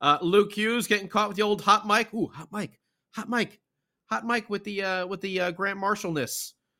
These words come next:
over there, Luke. Hey, well, what the, what the are we doing over here? Luke's been hanging out in Jersey for a little while, it seems like. But we have the hat trick of Hughes,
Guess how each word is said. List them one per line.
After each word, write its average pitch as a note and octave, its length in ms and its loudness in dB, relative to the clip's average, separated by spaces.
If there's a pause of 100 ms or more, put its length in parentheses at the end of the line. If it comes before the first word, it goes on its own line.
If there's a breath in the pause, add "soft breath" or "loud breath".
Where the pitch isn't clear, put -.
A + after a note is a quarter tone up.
(200)
over D#3 220 0
there, D3+ 240 4
Luke. F#3+ 400 2 (920)
Hey, A#3+ 100 0
well, B3+ 340 8
what C4+ 200 4
the, C4 280 8
what C#4+ 160 4
the - 120 0 (280)
are C#4 80 2
we D#4+ 120 0
doing E4 340 6
over G3+ 300 6
here? C#3 800 2 (520)
Luke's A#3+ 200 -8
been E3+ 120 -2
hanging G#3 280 4
out A3+ 160 4
in G#3 80 2
Jersey A3+ 420 4
for E3+ 140 -2
a E3 80 4
little C#3+ 240 2
while, C#3 320 2
it A#2 80 -8
seems C#3 400 -6
like. B2 300 -4
But C#3 80 -4
we E3+ 100 0
have E3 80 0
the D3 100 -4
hat A#3 220 -4
trick B3 180 -4
of E3 100 -12
Hughes, A#3 520 -2